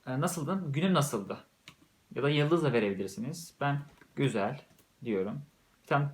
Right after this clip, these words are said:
daha ekliyorum. Çok güzel diyorum. Mesela Haziran ayı. Geldim buraya. Bakıyorum. Çok güzeldi. Buraya geldim. Güzel. İşte bir tane kötü ekleyebiliriz. Çok iyi değildi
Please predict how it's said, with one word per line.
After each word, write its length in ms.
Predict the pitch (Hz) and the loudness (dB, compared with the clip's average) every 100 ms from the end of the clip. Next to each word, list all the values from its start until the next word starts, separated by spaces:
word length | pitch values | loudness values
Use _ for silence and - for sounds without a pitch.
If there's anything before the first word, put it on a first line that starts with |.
| 143 | 2
daha 160 | 139 | 4
ekliyorum. 340 | 131 - - 139 | 2 -2 -8 -6
Çok 340 | - 127 - | -6 -6 -8
güzel 340 | 104 101 92 | -8 -6 -6
diyorum. 460 | 87 90 90 110 143 - - - _ - | -8 -10 -8 -8 -8 -10 -20 -20 _ -14
Mesela 440 | 151 139 143 175 | -4 -2 -2 0
Haziran 340 | 175 156 156 127 | 0 2 2 2
ayı. 260 | 98 110 | 0 -4
Geldim 400 | - 151 143 120 | 2 2 2 0
buraya. 360 | 101 117 143 - | -2 -2 -2 -4
Bakıyorum. 500 | 143 143 - 123 156 165 - | -4 -4 0 -2 -2 -6 -14
Çok 280 | - 143 139 | -4 -4 -4
güzeldi. 460 | 101 95 87 - - - - _ - | -10 -8 -8 -12 -16 -20 -20 _ -4
Buraya 200 | 165 131 | 0 2
geldim. 480 | 110 98 101 160 185 - _ _ | 0 -4 -2 -2 -4 -12 _ _
Güzel. 340 | 190 135 104 139 - - | -2 0 0 -2 -10 -14
İşte 180 | - 139 | -8 -2
bir 60 | |
tane 220 | 160 151 | 0 0
kötü 220 | 147 147 165 | -2 0 0
ekleyebiliriz. 920 | 143 120 107 92 95 71 - - - _ - - _ - - | 2 0 0 -2 -4 -6 -8 -16 -20 _ -20 -20 _ -16 -8
Çok 240 | - 139 | -6 -4
iyi 140 | 120 113 | -2 0
değildi 420 | 117 98 90 | 0 0 -6